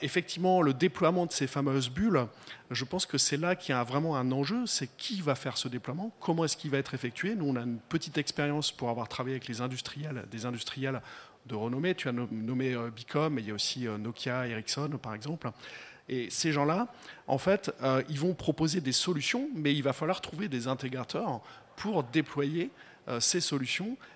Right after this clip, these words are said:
et, euh, mettre les antennes là où il faut. Un peu comme on met un access point Wi-Fi, finalement, quelque part, avec les antennes, et on essaie de le placer, euh, du mieux qu'on peut. Bah, là, il va falloir trouver des gens pour faire ça. Donc ça, c'est, euh, c'est vrai que c'est un enjeu.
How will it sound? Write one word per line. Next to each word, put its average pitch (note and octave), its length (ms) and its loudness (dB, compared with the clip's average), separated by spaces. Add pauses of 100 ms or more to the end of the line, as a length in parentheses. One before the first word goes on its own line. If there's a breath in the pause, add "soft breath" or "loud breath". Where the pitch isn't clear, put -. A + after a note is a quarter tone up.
(120)
et, E3 240 4
euh, A#2+ 380 2
mettre D#3 240 0
les C#3+ 140 2
antennes E3+ 340 0
là C3 240 0
où E3 100 0
il D3+ 100 -2
faut. B2+ 240 -4
Un B2+ 120 0
peu - 160 0
comme D#3+ 280 2
on B2+ 120 0
met E3+ 160 2
un C3+ 120 0
access A#2+ 260 0
point E3+ 180 -4 (100)
Wi-Fi, D3 300 -4
finalement, C3 320 -2
quelque B2 260 -6
part, D3 340 -4 (260 loud breath)
avec B2+ 180 -2
les C3 140 0
antennes, D3+ 320 -2
et C3+ 80 0
on A#2+ 100 -2
essaie D3 220 -2
de C3+ 60 -4
le B2+ 60 0
placer, C#3 440 -2
euh, A2+ 320 -2
du A#2+ 160 -6
mieux D3+ 120 2
qu'on C#3+ 160 -4
peut. A#2+ 140 -8
Bah, A2 160 -8
là, B2+ 100 0
il D3+ 60 2
va B2 60 2
falloir C3+ 200 -4
trouver C3 220 -4
des A#2+ 100 0
gens D3 140 -4
pour - 160 -14
faire - 160 -6
ça. F#2+ 160 -6 (480 loud breath)
Donc A#2 140 -6
ça, G#3 160 8
c'est, E3+ 300 4
euh, C#3 200 6
c'est D3+ 140 0
vrai F#3 100 2
que - 80 -2
c'est D3+ 120 2
un C3 140 4
enjeu. C3+ 360 4